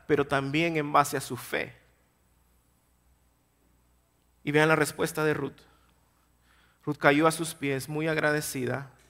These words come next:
la palabra del Antiguo Testamento usada para adoración.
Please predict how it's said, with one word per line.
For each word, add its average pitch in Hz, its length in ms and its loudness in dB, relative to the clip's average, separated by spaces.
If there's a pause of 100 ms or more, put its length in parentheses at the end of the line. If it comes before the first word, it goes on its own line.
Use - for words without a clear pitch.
(280)
la - 120 -6
palabra 139 340 4
del 139 120 2
Antiguo 143 300 -2
Testamento 135 560 -6
usada 135 340 -2
para 131 200 -4
adoración. 131 840 -10